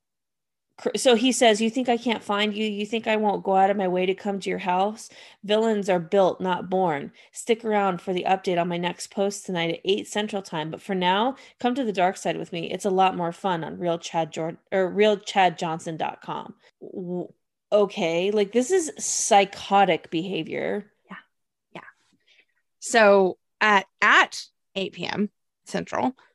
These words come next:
Speaker 2: he shared a photo of a limo of sorts parked outside of the house.
Speaker 1: Hummer
Speaker 2: His
Speaker 1: limo.
Speaker 2: A Hummer limo. Oh, is there anything more chill-worthy?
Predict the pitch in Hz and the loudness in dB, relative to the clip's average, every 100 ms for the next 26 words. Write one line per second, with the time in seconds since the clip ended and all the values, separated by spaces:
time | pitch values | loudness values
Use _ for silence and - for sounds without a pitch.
0 | _ _ _ _ _ _ - 262 - 254 | _ _ _ _ _ _ -2 0 4 4
1 | 220 - 220 254 196 175 - 180 170 190 | 4 4 4 6 6 6 2 0 2 4
2 | 285 202 - - 208 _ _ _ _ 190 | 6 4 2 -6 -8 _ _ _ _ -10
3 | - - 78 90 - - _ - 254 285 | -8 -6 -4 -4 -8 -14 _ -2 4 4
4 | 311 214 220 - 180 180 180 - 294 - | 4 2 2 0 0 0 -4 -2 -2 -2
5 | - - - _ _ - 214 208 185 233 | -10 -16 -20 _ _ -4 0 2 2 2
6 | 165 - - _ _ - 185 226 233 233 | 0 -8 -14 _ _ -4 0 4 6 6
7 | 214 156 - 180 - _ 170 151 - 165 | 4 2 0 -4 -10 _ -10 -8 -8 -8
8 | - 165 - 214 - 170 175 175 185 180 | -6 -6 -8 -12 -8 -2 0 0 -2 -4
9 | - _ - 180 175 165 - - 160 160 | -4 _ -4 0 0 -2 -2 2 2 2
10 | 190 196 233 | 0 -2 -6